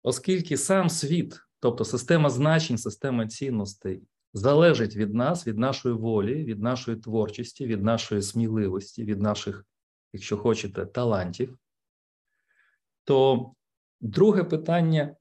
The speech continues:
наскільки цей світ великий? Оскільки можна жити в маленькому світі, навіть подорожуючи країнами, можна переносити з собою свій маленький світ.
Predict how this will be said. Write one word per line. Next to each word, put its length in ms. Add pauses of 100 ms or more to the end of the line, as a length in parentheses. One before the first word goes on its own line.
(100)
наскільки 580
цей 240
світ 280
великий? 640 (320)
Оскільки 440
можна 300
жити 240
в 80
маленькому 540
світі, 460 (840)
навіть 380
подорожуючи 1120 (120)
країнами, 720 (840)
можна 540
переносити 680
з 100
собою 420
свій 320
маленький 480
світ. 460